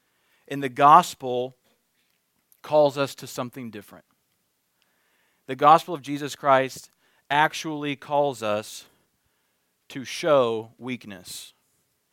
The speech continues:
In fact, to follow Jesus, it requires that you show weakness. In order to even believe in Jesus and follow him,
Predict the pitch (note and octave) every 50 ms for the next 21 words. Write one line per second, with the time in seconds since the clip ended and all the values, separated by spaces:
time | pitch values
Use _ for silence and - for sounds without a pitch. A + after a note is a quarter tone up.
0 | _ _ _ _ _ _ _ C#3+ C#3 A#2+ - F3+ F3+ F3+ E3 D3 C#3+ - - _
1 | - - D3+ C3 - - - F3 E3+ F#3 F#3 F#3 F3+ E3+ D#3 C3 A#2 C3+ D#3 F#3
2 | F#3 D#3+ - - G#2+ G2+ G#2+ A#2+ - - - - - _ _ _ _ _ _ _
3 | _ _ _ _ _ _ _ _ _ _ _ _ _ _ _ _ _ _ D#3 D#3
4 | D3 C#3 C3 C#3 B2 - - - F3 F#3 F#3+ G3 G3+ F#3 D3+ A#2+ A2 G#2+ G2+ -
5 | - - - - _ _ _ _ _ _ - A2+ B2+ A#2+ A2+ A2+ A2+ G#2+ - -
6 | - A#2+ G#2 G2+ G2+ G2 F#2+ _ F2+ D#2+ - - - - - - _ _ _ _
7 | _ _ _ _ _ _ _ _ _ _ _ _ _ _ _ _ _ _ _ _
8 | _ _ - D#3 D#3 D#3 E3+ F#3+ G3+ G3+ G3+ G3 F3+ - - E3+ D#3 E3 E3+ E3
9 | E3 D#3+ D3+ C3 A2 - D#3 D#3 C#3+ D3+ F3 F#3+ G3+ G3+ F3+ F3+ D#3+ C3 A2+ C#3+
10 | E3+ F3+ F3 D#3 A2+ A2 G#2+ G#2 G2+ - - - - _ D3 D#3 D#3 D3 - -
11 | F3 E3+ F3+ F3 E3+ E3 D3+ B2+ C3 A#2+ A2+ A2 A2 A2 G#2+ G#2+